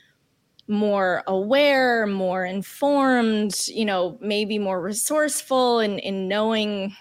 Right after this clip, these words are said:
what was going on? Like, to me, it makes more sense to focus on how can we help women grow and be more self-aware, as opposed to, and f-, and feel okay saying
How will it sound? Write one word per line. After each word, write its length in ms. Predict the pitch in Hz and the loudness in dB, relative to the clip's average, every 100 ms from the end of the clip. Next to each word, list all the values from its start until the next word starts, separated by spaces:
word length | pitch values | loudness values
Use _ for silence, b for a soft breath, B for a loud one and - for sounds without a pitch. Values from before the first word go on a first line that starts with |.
| - | -4
what 240 | 247 226 | 2 2
was 220 | 226 220 226 | 4 0 0
going 460 | 226 190 165 202 | 0 0 0 -4
on? 460 | 262 311 285 262 226 | -4 -2 0 0 0
Like, 280 | 202 190 - b b - | -2 -4 -10 b b -8
to 120 | - | -2
me, 360 | 247 294 311 254 | 0 2 2 0
it 60 | |
makes 260 | 226 220 - | 0 -2 -4
more 140 | 214 | -4
sense 280 | 214 226 220 | -4 -4 -4
to 80 | - | -6
focus 460 | - 220 220 240 220 | -6 -6 -4 -6 -4
on 400 | 196 190 185 190 _ _ _ _ _ _ _ | -6 -6 -8 -12 _ _ _ _ _ _ _
how 240 | - 220 220 | -8 -4 -4
can 300 | 254 233 214 | -2 -2 -2
we 240 | 190 180 | -4 -8
help 380 | 208 214 214 - | -6 -2 -2 -2
women 360 | 208 170 165 190 | -6 -6 -10 -10
grow 520 | - 240 254 226 196 | -4 2 4 4 2
and 180 | 185 180 | -2 -4
be 140 | 185 | -6
more 160 | 180 165 | -6 -8
self-aware, 880 | - 175 - 165 262 285 240 214 - B B - | -8 -8 -8 -4 0 2 2 2 -2 B B -4
as 180 | 208 202 | -2 -2
opposed 640 | 202 - 208 202 196 - | -6 -4 0 0 -2 -6
to, 160 | 208 196 | -4 0
and 220 | 240 240 | 2 0
f-, 280 | - - - 240 | -2 -18 -6 -2
and 180 | 226 | -2
feel 260 | - 285 269 | -2 0 2
okay 460 | 226 214 - 277 285 | 2 -2 -4 -2 -2
saying 640 | - 220 214 196 190 | -4 -4 -4 -6 -10